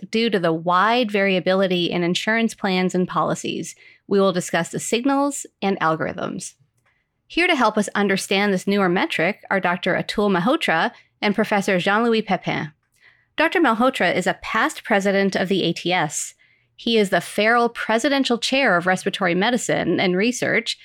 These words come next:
and Chief of Pulmonary, Critical Care, Sleep Medicine, and Physiology at U C S D. He is active clinically and has published extensively on sleep apnea and other topics. Professor Jean-Louis Pepin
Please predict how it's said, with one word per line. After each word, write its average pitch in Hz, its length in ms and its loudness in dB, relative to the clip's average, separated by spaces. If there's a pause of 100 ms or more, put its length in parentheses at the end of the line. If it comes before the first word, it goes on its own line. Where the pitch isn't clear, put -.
(260)
and 208 320 2
Chief - 420 0
of - 140 -4
Pulmonary, 277 800 2
Critical 339 380 0
Care, 180 440 -2 (160)
Sleep 294 260 -2
Medicine, 208 520 0
and 185 180 0
Physiology 190 760 0
at 214 120 0
U 185 160 -2
C 170 160 -2
S 170 120 -6
D. - 400 -2 (600)
He 226 140 2
is 185 120 2
active 190 420 0
clinically 233 760 -2 (220)
and 202 160 2
has 190 100 -4
published 202 420 0
extensively 180 840 -2
on 190 140 0
sleep 247 320 -2
apnea 196 500 0
and 196 140 0
other 180 160 -2
topics. - 720 -6 (640)
Professor 285 480 2
Jean-Louis 240 420 2
Pepin 202 640 0